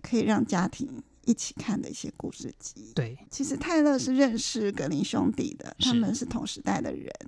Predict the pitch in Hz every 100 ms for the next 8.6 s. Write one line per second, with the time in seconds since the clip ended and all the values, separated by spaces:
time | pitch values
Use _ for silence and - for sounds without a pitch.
0 | - - - - 220 - 302 226 196 -
1 | - 247 262 - - - - - - -
2 | - - - 285 339 302 359 302 - -
3 | - - 214 240 302 370 294 277 277 -
4 | 262 247 214 - - - - - - -
5 | 277 285 240 233 240 262 - - - 240
6 | - 262 - - - - 220 196 - -
7 | - _ _ - 208 208 208 - 269 233
8 | - - - - - -